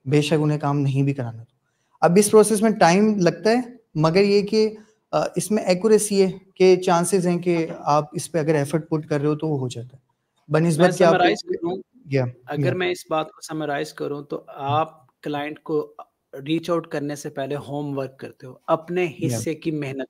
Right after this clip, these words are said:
Speaker 2: करते हो।
Speaker 1: या।
Speaker 2: एक तो ये समझते हो वो कौन है, वो क्या चाहता है,
Speaker 1: हम्म।
Speaker 2: not just by the post, कि यार
Speaker 1: या।
Speaker 2: उस बंदे ने कुछ मांग रहा है, तो मैं बताऊं कि हाँ पहन, मैं कर सकता हूँ,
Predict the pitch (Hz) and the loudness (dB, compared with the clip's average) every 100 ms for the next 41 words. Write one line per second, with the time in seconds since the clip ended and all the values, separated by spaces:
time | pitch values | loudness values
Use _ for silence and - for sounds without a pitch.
0 | - - - - _ _ 170 139 147 - | -14 -20 -20 -20 _ _ -14 -14 -14 -10
1 | - 170 - 214 160 190 196 180 165 - | -6 -4 -2 -2 2 0 0 -8 -8 -6
2 | 180 180 - 143 139 139 180 _ 160 160 | -6 -6 -8 -6 -6 -10 -16 _ -4 -2
3 | 175 170 165 123 - 117 123 120 - - | 2 2 0 -10 -10 -8 -6 -8 -12 -4
4 | 165 214 214 247 240 170 165 180 180 165 | 0 0 2 0 0 2 2 2 0 2
5 | 156 - - - _ _ _ _ - 170 | 2 2 -8 -20 _ _ _ _ 0 2
6 | 170 107 180 160 165 165 175 170 165 156 | 4 2 0 2 0 2 0 0 -4 -2
7 | 156 165 165 170 165 160 156 160 156 160 | 0 2 0 0 0 -2 -2 -2 -4 -4
8 | 135 160 165 160 139 143 143 131 - - | -2 -2 0 -2 -2 -6 -6 -8 -12 -18
9 | 110 | -20